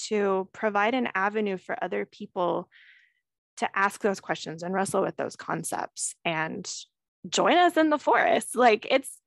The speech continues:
it's kind of a cool place. I'm not gonna let, like, yeah, sometimes it's dark and scary, but, like, and sometimes it can be damn loud, but, you know, the forest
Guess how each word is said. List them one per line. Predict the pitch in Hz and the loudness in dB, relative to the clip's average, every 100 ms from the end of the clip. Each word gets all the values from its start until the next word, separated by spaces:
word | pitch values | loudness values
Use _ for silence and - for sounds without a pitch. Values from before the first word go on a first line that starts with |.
| - | -2
it's | 277 - | 0 2
kind | 269 494 | 2 6
of | 679 640 | 6 6
a | - | 4
cool | 370 453 | 8 8
place. | - 240 - 240 135 - - - | 6 2 2 2 2 -2 -8 -4
I'm | 269 | -2
not | 302 | 0
gonna | 311 269 | 0 0
let, | 220 254 | 2 2
like, | 262 262 | 2 0
yeah, | 320 359 | 0 0
sometimes | 330 294 285 262 233 | -2 -4 -4 -6 -6
it's | |
dark | - 240 - | -6 -6 -6
and | 220 | -10
scary, | 214 277 285 | -4 -2 -2
but, | 226 | -4
like, | - - - _ _ _ _ _ _ _ - | -4 -6 -10 _ _ _ _ _ _ _ -6
and | 233 | -4
sometimes | 226 220 226 196 | -4 -2 -4 -4
it | 196 | -6
can | 208 | -6
be | 196 | -6
damn | 185 175 170 | -4 -6 -4
loud, | 208 320 233 247 - | 0 2 2 0 -6
but, | - 220 190 - _ _ | -2 0 0 -2 _ _
you | 240 | -10
know, | 226 208 | -8 -8
the | 220 | -8
forest | - 427 554 | -2 -2 -2